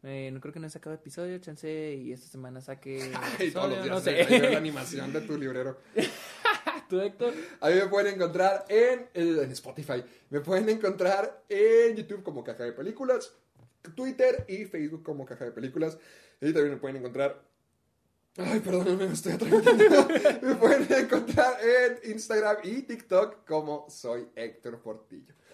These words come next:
Speaker 2: De hecho, ya estaba a punto de grabar mi segundo TikTok, pero se me acabó el tiempo en Chihuahua y ya no alcancé. Así que quédense al pendiente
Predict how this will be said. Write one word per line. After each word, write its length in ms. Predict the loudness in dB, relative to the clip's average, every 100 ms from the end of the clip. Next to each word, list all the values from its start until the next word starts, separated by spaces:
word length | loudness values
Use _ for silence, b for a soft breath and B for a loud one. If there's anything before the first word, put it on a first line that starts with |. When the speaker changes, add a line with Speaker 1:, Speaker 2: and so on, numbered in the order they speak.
| b
Speaker 2:
De 80 | -10
hecho, 100 | -4
ya 100 | -4
estaba 220 | -2 -4
a 40 | -4
punto 200 | -8 -8
de 60 |
grabar 180 | -6 -8
mi 60 | -12
segundo 200 | -14 -14
TikTok, 340 | -14 -12 -12 -12
pero 380 | -10 -8 -8 -12 b b _
se 140 | -18
me 60 | -16
acabó 220 | -14 -16
el 60 |
tiempo 220 | -16 -18 -16
en 40 |
Chihuahua 400 | -12 -8 -8 -10 -14
y 60 |
ya 60 | -18
no 100 | -18
alcancé. 340 | -18 -20 -20
Así 160 | -20 -20
que 320 | -12 -10 -10 -16 -20 -8
quédense 760 | -6 -4 -4 -2 -2 -2 -4
al 160 | -6 -8
pendiente 600 | -8 -6 -6 -8 -12